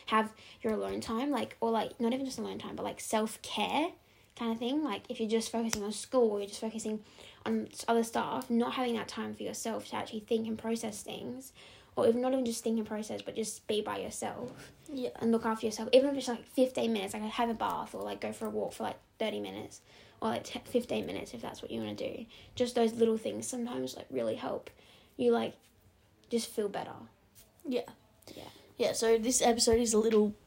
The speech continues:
Speaker 2: check-in to your mental health, a little prioritise your mental health right now.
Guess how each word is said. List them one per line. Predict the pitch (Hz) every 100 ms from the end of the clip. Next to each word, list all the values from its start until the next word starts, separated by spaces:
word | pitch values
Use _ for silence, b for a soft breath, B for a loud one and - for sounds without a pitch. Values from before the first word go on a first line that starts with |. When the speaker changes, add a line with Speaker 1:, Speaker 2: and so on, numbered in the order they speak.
| 208
Speaker 2:
check-in | - 214 240 214 220
to | 214
your | 220
mental | 202 214 226
health, | 240 233 247 - B B B B
a | 233
little | 233 226 226
prioritise | 214 254 247 269 269 262
your | 240
mental | 247 247
health | 226 226 240 233 - -
right | 247 269
now. | 254 240 262